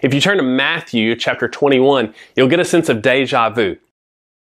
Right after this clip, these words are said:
Israel is back in the promised land. The temple is rebuilt. Empty ritualistic worship is alive and well, and social justice is totally neglected.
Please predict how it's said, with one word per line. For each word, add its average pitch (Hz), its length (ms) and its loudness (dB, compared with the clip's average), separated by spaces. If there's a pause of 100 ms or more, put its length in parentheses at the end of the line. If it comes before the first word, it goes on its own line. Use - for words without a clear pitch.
(140)
Israel 170 500 2
is 123 80 -4
back 139 360 -2
in 165 80 2
the 165 60 0
promised 110 420 -4
land. 107 260 -2
The 113 40 -2
temple 147 380 0
is 113 200 -2
rebuilt. 117 760 0 (440)
Empty 180 400 0
ritualistic 147 720 0
worship 139 500 0
is 120 140 0
alive 123 580 0
and 110 200 -6
well, 123 360 2
and 107 180 -8
social 127 440 -2
justice - 640 -4
is - 260 -16
totally 123 640 0
neglected. 107 640 -2